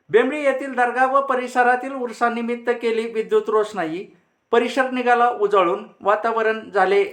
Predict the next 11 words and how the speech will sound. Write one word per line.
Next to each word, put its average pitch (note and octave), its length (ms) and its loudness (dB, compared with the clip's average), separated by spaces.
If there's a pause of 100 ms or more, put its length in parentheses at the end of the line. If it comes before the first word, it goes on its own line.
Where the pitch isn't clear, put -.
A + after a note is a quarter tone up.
मंगलमय. F3 800 -4
रामवाडी A#3 420 2
येथे A#3 400 -2
तेरणा A3 260 0
नदीच्या A3+ 420 -6
पात्रात A3+ 360 -2
पाय G#3+ 280 0
घसरून G#3 340 -4
पडलेल्या G#3+ 460 0
मित्राला G#3 480 -2
वाचविण्यासाठी G#3 800 -2